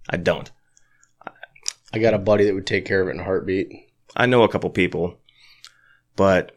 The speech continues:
Speaker 1: so close to turkey season, I don't want people running around out here with
Speaker 2: I understand that.
Speaker 1: fucking
Speaker 2: I
Speaker 1: shit up.
Speaker 2: understand
Speaker 1: So
Speaker 2: that.
Speaker 1: what I decided to do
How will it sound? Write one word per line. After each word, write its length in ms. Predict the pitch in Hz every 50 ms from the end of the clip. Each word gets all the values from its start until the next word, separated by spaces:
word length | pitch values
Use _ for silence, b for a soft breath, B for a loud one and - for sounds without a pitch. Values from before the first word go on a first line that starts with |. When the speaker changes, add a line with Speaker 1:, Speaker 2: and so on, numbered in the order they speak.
| _
Speaker 1:
so 260 | - - - - 101
close 240 | 95 - - 107 104
to 100 | - -
turkey 320 | - - 110 101 - 110 107
season, 380 | - - 107 101 107 104 90
I 100 | - 90
don't 180 | 87 87 85 87
want 200 | 87 85 82 -
people 280 | 98 85 - 82 82
running 220 | 85 85 85 85 85
around 220 | 85 82 82 87
out 120 | 85 80 85
here 200 | 85 78 78 80
with 100 | 78 80
Speaker 2:
I 140 | 90 98 95
understand 460 | 95 101 95 - - 98 92 90 87
that. 100 | 87 92
Speaker 1:
fucking 160 | 92 - 90
Speaker 2:
I 40 | 87
Speaker 1:
shit 180 | 85 92 87 85
up. 160 | 87 87 87
Speaker 2:
understand 100 | - -
Speaker 1:
So 320 | - 95 92 90 90 87 B
Speaker 2:
that. 100 | B B B B B B B B B B B B B B B B B B
Speaker 1:
what 140 | - 131 -
I 220 | 87 117 143 165 175
decided 460 | 131 113 - - 104 101 92 87 82
to 80 | 101 92
do 360 | 87 92 87 85 87 90 92